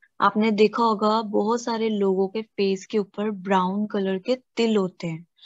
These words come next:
जिसको बोलते हैं freckles। तो ये freckles जो होते हैं बहुत सारे लोगों के face पे देखने को मिलते हैं। तो कई लोग इस चीज को लेकर बहुत परेशान भी रहते हैं कि हम क्या यूज करें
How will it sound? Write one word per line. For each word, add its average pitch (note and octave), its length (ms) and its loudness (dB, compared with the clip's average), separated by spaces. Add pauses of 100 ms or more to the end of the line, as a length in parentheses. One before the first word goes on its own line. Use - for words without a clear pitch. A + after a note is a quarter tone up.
(260)
जिसको G#3 340 0
बोलते G#3+ 420 4
हैं A3+ 140 -2
freckles। F#3+ 880 -4 (360)
तो A#3+ 100 2
ये B3 140 2
freckles B3 760 2
जो B3 160 4
होते A3+ 220 0
हैं G#3+ 200 0
बहुत G#3+ 300 -4
सारे A3 200 -4
लोगों G3+ 300 -2
के A3+ 120 -6
face G3+ 380 -2
पे A#3 60 2
देखने G3 340 0
को A#3 100 -2
मिलते G3 340 -4
हैं। D#3+ 160 -8 (300)
तो F#3+ 60 -4
कई G3 220 4
लोग G#3 200 2
इस G#3+ 100 0
चीज G#3 200 -2
को A3+ 100 0
लेकर G#3+ 220 0
बहुत A3+ 200 -6
परेशान F#3 480 -4
भी G3 100 0
रहते F#3+ 240 -2
हैं F#3+ 120 -2
कि G3 80 -6
हम G3 140 -10
क्या F#3 200 -6
यूज F3+ 280 -4
करें F3+ 320 -8